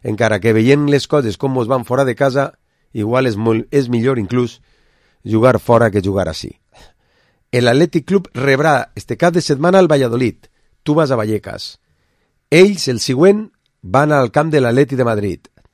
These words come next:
Tu reps a l'Espanyol. El següent, ells juguen a casa contra el Mallorca. Tu fora en el Deportivo Alavés. El quart, ells van a Sevilla.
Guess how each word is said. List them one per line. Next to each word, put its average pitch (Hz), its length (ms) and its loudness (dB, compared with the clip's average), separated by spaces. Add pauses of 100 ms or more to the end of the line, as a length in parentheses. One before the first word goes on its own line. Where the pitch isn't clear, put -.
(140)
Tu 156 200 2
reps 135 280 0
a 139 80 2
l'Espanyol. 101 540 -6 (800)
El 120 160 0
següent, 196 500 2 (360)
ells 151 280 2
juguen 160 260 2
a 123 80 -2
casa 160 280 0
contra 135 280 -2
el 123 60 -2
Mallorca. 113 640 -4 (540)
Tu 160 160 2
fora 160 440 4
en 151 100 0
el 127 100 0
Deportivo 113 480 -4
Alavés. 82 560 -8 (720)
El 110 180 -2
quart, 190 340 0 (640)
ells 147 200 0
van 156 140 0
a 131 80 -2
Sevilla. 117 640 -4